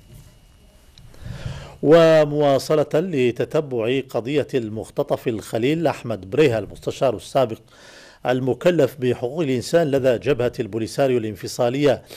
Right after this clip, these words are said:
المختفي بشكل غامض في الجزائر منذ سنة ألفين وتسعة، تتطور الأحداث بشكل متسارع، وتتواصل الاحتجاجات بمخيمات تندوف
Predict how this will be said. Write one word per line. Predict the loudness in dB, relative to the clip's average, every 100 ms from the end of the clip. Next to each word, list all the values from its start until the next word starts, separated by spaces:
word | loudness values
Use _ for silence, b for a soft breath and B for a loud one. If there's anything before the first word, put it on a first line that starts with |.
| B B B
المختفي | -10 -8 -8 -4 -6 -4 -6 -4
بشكل | -6 -2 -2 -2 -6 -4 -4 -4 -6
غامض | 0 2 2 0 -4 -8
في | -8 -4 -4
الجزائر | -4 0 4 4 2 -6
منذ | -6 -6
سنة | -4 -2 -2 -4 -6 -6 B B B B
ألفين | -2 -2 4 4 6
وتسعة، | 2 2 -2 0 -4 -6 B B B
تتطور | -8 0 2 6 6 6
الأحداث | 2 -2 0 2 4 0
بشكل | -4 -4 -4 -6 -10 -6
متسارع، | -4 -2 0 4 4 2 -8
وتتواصل | -8 -6 2 4 4 4 0
الاحتجاجات | -2 -4 -4 2 2 4 2 2
بمخيمات | -6 -6 -10 -4 -2 0 0 -2
تندوف | -6 -4 0 -2